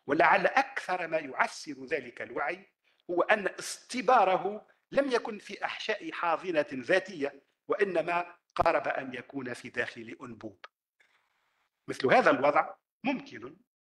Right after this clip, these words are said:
ويحدث في جميع الحضارات، إلا أن الصعوبة حقا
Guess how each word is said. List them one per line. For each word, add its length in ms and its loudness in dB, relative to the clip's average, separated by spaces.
ويحدث 500 -4
في 220 -14
جميع 320 -6
الحضارات، 540 -6
إلا 220 0
أن 140 0
الصعوبة 580 -2
حقا 580 -2